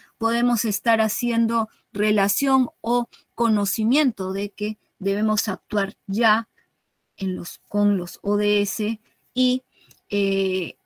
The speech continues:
cómo es que nosotros debemos ir reconociendo que como ciudadanos, también como tenemos derechos, también tenemos deberes y tenemos que empezar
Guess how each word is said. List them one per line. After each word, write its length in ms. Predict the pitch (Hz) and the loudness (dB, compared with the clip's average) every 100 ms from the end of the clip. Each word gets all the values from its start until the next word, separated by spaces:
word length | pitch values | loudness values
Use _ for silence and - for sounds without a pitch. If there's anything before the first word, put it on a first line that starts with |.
| _ - | _ -2
cómo 300 | 247 240 247 | 0 2 0
es 120 | 226 | 0
que 120 | 240 | 0
nosotros 640 | 202 196 240 233 226 233 220 | -2 -2 -4 -6 -4 -6 -6
debemos 580 | 190 196 208 214 208 226 | -6 -4 0 -2 -2 -4
ir 220 | 220 220 _ _ _ - | -4 -6 _ _ _ -4
reconociendo 1200 | 208 202 202 202 202 - 233 226 220 220 226 233 _ | -2 0 0 0 0 0 0 2 0 0 -4 -6 _
que 220 | - 196 190 | -2 0 0
como 320 | 220 220 208 | 0 2 0
ciudadanos, 840 | - 214 196 202 196 202 202 - - | -2 0 0 0 0 -2 -4 -8 -6
también 480 | 185 190 220 240 | -2 0 2 2
como 240 | 226 226 185 | 2 0 -2
tenemos 460 | 185 190 196 202 | -2 -2 0 0
derechos, 640 | 196 190 202 - 208 220 - _ _ _ | 0 0 0 -4 -6 -8 -12 _ _ _
también 360 | 208 214 226 226 | 0 4 4 4
tenemos 380 | 214 208 202 196 | 2 0 0 -2
deberes 540 | 196 190 208 202 - | -2 -2 -2 -2 -4
y 120 | - | -6
tenemos 420 | 190 190 190 196 - | -4 -2 -2 -4 -4
que 80 | |
empezar 560 | 175 175 180 - 185 190 | -8 -8 -10 -8 -8 -10